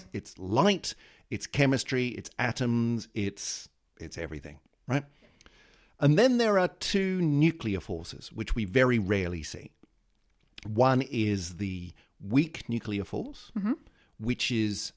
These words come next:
Speaker 1: actually, you can combine that together with electromagnetism to make one unified theory called electroweak, but that's a story for another time, and we probably already got a podcast on that anyway.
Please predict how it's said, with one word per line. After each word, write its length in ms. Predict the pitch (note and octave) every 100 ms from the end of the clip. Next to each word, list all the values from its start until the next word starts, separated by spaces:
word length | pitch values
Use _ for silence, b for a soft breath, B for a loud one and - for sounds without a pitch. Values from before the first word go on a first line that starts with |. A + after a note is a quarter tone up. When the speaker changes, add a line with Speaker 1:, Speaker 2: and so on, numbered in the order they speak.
| _ _
Speaker 1:
actually, 840 | A#3+ D4 - - D#2+ D2+ G2+ E3+ E3+ b b b b
you 120 | C3 A#2+
can 200 | B2+ A#2
combine 440 | A#2+ G2+ G#2+ G#2+
that 140 | G#2 -
together 280 | G2 G2
with 120 | F#2 F2+
electromagnetism 880 | F2 F#2 F2 E2+ G2 F#2+ F#2+ F#2 F#2+
to 80 | F2+
make 140 | F#2 F2+
one 680 | F2+ G#2 A2+ A2+ A2 G2+ G2+
unified 580 | A#2 A2+ - G2+ G2 E2
theory 320 | A2 C3 F#3+
called 240 | - E2+
electroweak, 520 | E2 F#2 - G2 C3+ -
but 100 | -
that's 320 | - - - -
a 40 |
story 300 | - - A2+
for 120 | A2 F#2
another 180 | G2+
time, 260 | F#2 B2 F3
and 100 | G2
we 80 | G#2
probably 420 | - A3+ F#3 G3
already 180 | G3+ F#3+
got 120 | F#3+
a 40 |
podcast 420 | - G3 F#3+ F3 F3
on 100 | F3
that 120 | E3
anyway. 280 | F3 B2+